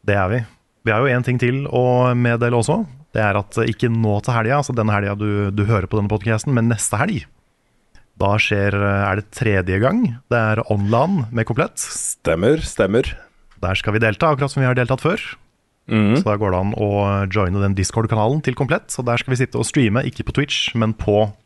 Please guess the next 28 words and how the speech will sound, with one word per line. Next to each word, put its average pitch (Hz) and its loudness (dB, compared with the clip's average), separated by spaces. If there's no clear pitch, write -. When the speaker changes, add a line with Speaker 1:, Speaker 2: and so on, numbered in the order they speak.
Speaker 1:
direkte 120 -2
på 123 0
Discord. 165 0
Speaker 2:
Ja, 107 2
og - -10
dette 131 0
er 123 4
jo 113 2
et 113 -12
betalt 107 0
oppdrag, 135 0
bare 113 2
Speaker 1:
Det 101 4
er 95 0
Speaker 2:
så 110 4
Speaker 1:
det. - 4
Speaker 2:
alle 98 2
er 95 -4
klar 92 2
over 92 2
det. 170 2
Speaker 1:
Det 101 0
er 92 0
det. - -2
Speaker 2:
Vi, 104 0
eh, 101 2
vi, 101 0
eh, 92 0